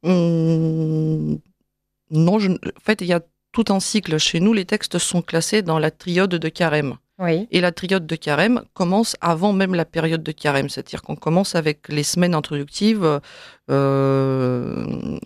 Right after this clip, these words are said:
Speaker 1: je ne suis pas sûre de le dire dans le bon ordre, attention. Ça
Speaker 2: Oui.
Speaker 1: commence par la semaine du pharisien et du publicain. Après, c'est la semaine de Zaché, je crois.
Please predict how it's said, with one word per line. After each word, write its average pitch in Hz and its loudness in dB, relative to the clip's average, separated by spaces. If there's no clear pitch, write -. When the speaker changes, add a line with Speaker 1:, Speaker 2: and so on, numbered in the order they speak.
Speaker 1:
je 139 -10
ne 139 -4
suis - -10
pas 151 -2
sûre 151 -4
de 143 -8
le 139 -6
dire 143 0
dans 139 -4
le 139 -8
bon 139 -6
ordre, 170 -2
attention. 180 -2
Ça 214 -2
Speaker 2:
Oui. 202 0
Speaker 1:
commence 175 0
par 156 0
la 156 -2
semaine 175 -2
du 143 -6
pharisien 151 -2
et 147 0
du 139 -8
publicain. 175 -2
Après, 165 -2
c'est - -6
la 151 0
semaine 156 -2
de 143 0
Zaché, 147 0
je 214 0
crois. 214 0